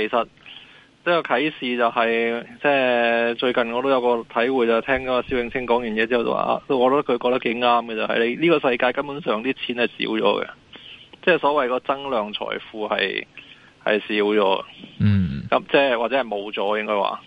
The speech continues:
Speaker 1: 咁啊以前就我哋會即係一齊升啊，一齊跌啊咁樣。咁啊因為都係好視乎嗰啲即係增加咗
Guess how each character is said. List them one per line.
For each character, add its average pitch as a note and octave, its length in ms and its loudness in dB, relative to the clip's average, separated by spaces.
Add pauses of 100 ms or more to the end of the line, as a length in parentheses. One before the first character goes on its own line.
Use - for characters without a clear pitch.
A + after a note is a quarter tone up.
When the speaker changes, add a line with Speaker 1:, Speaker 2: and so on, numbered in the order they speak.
(140)
Speaker 1:
咁 D#3 140 -2
啊 E3 40 2
以 B2+ 160 0
前 G2+ 220 -4
就 G#2 120 4
我 A#2 140 0
哋 A2 40 4
會 G#2+ 420 2 (560)
即 C#3+ 60 4
係 A#2+ 260 2
一 A#2+ 80 -4
齊 G2 480 -4
升 A#2+ 260 -2
啊， G#2+ 240 2
一 A2 60 2
齊 F#2+ 360 -2
跌 G2+ 180 -4
啊 G2 280 2
咁 G2 140 -2
樣。 G#2 220 0 (220)
咁 C3 200 0
啊 A2+ 200 4
因 B2+ 120 -2
為 A2+ 180 0
都 A2+ 80 0
係 A2+ 340 0 (440)
好 A#2+ 160 0
視 G#2+ 340 -6
乎 G#2 160 -6
嗰 A#2+ 120 2
啲 B2 280 2
即 C3 80 0
係 A#2+ 80 4
增 B2 300 -4
加 A#2+ 160 2
咗 A#2 60 -4